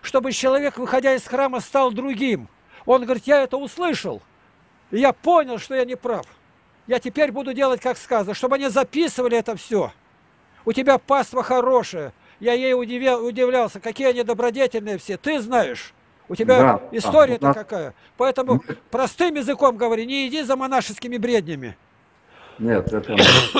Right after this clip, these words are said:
Speaker 2: да, э, вообще вот щас ты, отец, говорил, да,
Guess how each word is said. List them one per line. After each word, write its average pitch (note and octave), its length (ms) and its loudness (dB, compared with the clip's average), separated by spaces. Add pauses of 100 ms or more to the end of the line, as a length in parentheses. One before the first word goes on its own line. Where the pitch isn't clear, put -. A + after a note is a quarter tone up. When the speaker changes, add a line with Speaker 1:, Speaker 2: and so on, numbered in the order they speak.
(1300)
Speaker 2:
да, C3+ 280 6 (220)
э, A2 300 2 (840)
вообще C#3+ 360 2
вот D#3 140 4
щас D#3 240 2
ты, - 160 0
отец, C3+ 360 0
говорил, C3 580 -2
да, B2+ 300 2